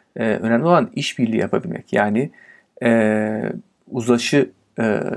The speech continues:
yapabilmek. Her zaman, e, tabii ki aynı amaç için, e, çalış-, çalışmak zorunda, e, bir grup, e, bir çalışma grubu. Ama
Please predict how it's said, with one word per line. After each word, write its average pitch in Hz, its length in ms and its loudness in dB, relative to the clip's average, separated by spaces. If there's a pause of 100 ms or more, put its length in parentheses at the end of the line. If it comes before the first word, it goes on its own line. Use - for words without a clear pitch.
(100)
yapabilmek. 110 520 -6
Her 123 180 2
zaman, 113 440 2
e, 107 380 -6 (140)
tabii 123 220 2
ki - 160 -2
aynı 110 240 0
amaç 110 260 -2
için, - 320 -6
e, 101 240 -4
çalış-, - 420 -2
çalışmak 110 360 0
zorunda, - 360 -2 (420)
e, 101 220 0
bir 110 100 -4
grup, - 260 0 (540)
e, - 220 0
bir - 60 -6
çalışma - 360 2
grubu. 110 380 -4
Ama 135 280 2